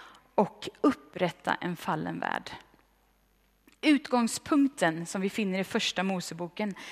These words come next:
är ju att mänskligheten har syndat. Mänskligheten har gått miste om, om sin relation med Gud.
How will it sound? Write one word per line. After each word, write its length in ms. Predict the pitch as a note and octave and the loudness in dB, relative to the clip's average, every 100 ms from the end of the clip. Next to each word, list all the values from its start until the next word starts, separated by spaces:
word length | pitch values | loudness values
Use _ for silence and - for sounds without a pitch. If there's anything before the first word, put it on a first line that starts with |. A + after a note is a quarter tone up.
| - - - - - | -14 -16 -18 -10 2
är 520 | A#3 F#3+ F3+ F3 C4+ | 6 8 6 2 -2
ju 280 | B3+ F3+ F3 - - | -2 -2 -6 -12 -8
att 160 | G3 | -6
mänskligheten 960 | G#3+ B3+ G#3+ F3+ - F#3 F#3 F3 - F#3 | 0 0 0 -4 -6 -2 -2 -2 -4 -6
har 240 | G3 F3+ | -4 -6
syndat. 880 | - - A#3+ F#3+ G#3+ - - - - _ _ _ _ _ _ _ _ _ _ - | -6 -6 -4 -4 -6 -10 -12 -18 -18 _ _ _ _ _ _ _ _ _ _ 2
Mänskligheten 680 | B3+ B3 - B3+ B3 B3+ | 4 4 4 6 6 4
har 340 | A3 F#3+ F3+ F3 - - - | 4 4 4 2 -6 -14 -6
gått 180 | G3 A3+ | -2 6
miste 1000 | A#3 D4 C#4 - - - - D4 F3+ - - - _ - | 8 8 6 2 -2 -2 2 4 4 -2 -14 -20 _ 2
om, 540 | A#3 F#3+ F3 E3+ E3+ - _ _ _ | 2 2 -4 -6 -8 -10 _ _ _
om 240 | - A3+ F3+ | 0 0 0
sin 180 | - F#3 | -4 -2
relation 580 | F#3+ - B3+ G#3+ F3+ | -2 -4 -4 -4 -6
med 120 | F3 E3+ | -8 -8
Gud. 400 | B3 - - | -10 -10 -14